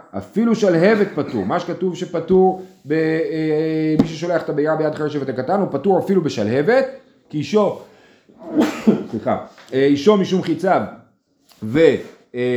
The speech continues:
אישו משום חיציו, וזה החיצים של החירש ולא החיצים שלי, אבל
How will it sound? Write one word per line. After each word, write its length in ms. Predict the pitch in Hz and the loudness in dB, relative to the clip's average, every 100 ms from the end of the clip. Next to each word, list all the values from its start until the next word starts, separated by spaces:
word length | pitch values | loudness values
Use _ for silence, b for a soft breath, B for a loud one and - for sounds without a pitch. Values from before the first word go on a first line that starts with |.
| 123 120 120 120 117 117 117 | 0 0 0 0 0 -2 -6
אישו 260 | 135 - 185 | -12 0 0
משום 280 | 165 180 160 | 2 -2 -2
חיציו, 420 | 147 - 170 135 | -4 0 2 2
וזה 180 | 120 127 | 2 0
החיצים 420 | 131 151 - 202 | 0 -4 0 0
של 140 | 180 165 | 2 0
החירש 560 | 139 160 175 190 147 | 0 2 2 2 0
ולא 220 | 131 151 160 | 2 2 2
החיצים 380 | 147 - 156 | 0 -2 -4
שלי, 680 | 135 120 92 95 123 226 269 B B - | -2 -4 -4 -2 0 -2 -2 B B -16
אבל 360 | 85 - 123 | -4 0 0